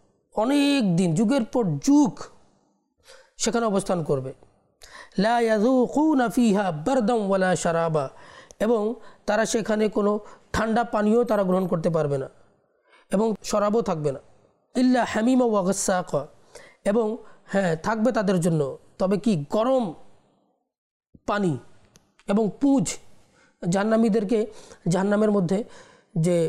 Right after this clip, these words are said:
গরম পানি পান করানো হবে এবং পুঁজ পান করানো হবে। জাযাআম ওয়িফাকা, যেমন কর্ম তেমন ফল। পৃথিবীতে মানুষ যা করেছে সেটার ফল তারা কিয়ামতের মধ্যে ভোগ করবে।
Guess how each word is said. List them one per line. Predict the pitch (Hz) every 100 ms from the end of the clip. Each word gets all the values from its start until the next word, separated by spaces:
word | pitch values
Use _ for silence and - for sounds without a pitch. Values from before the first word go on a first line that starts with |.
| - - _ 170 208
গরম | 220 233 196 170 - -
পানি | 262 247
পান | 220 190
করানো | 180 165 151
হবে | 143 - - 185
এবং | 208 190
পুঁজ | 302 240 240
পান | 214 180
করানো | 175 160 143
হবে। | 139 156 _ - - - 151
জাযাআম | 226 185 247 262 226 208 202
ওয়িফাকা, | 190 190 175 160 135 - - 165
যেমন | 226 240 226
কর্ম | 202 190 240 247
তেমন | 175 165 151
ফল। | 147 139 - _ _ _ _ _ _
পৃথিবীতে | 214 240 233 208
মানুষ | 190 190 147
যা | 208 208 262
করেছে | 269 185 147 - - _ _ _ -
সেটার | 208 220 190
ফল | 208 269 294 - - _ -
তারা | 220 214
কিয়ামতের | 220 220 220 202
মধ্যে | 180 196
ভোগ | 165 -
করবে। | 147 135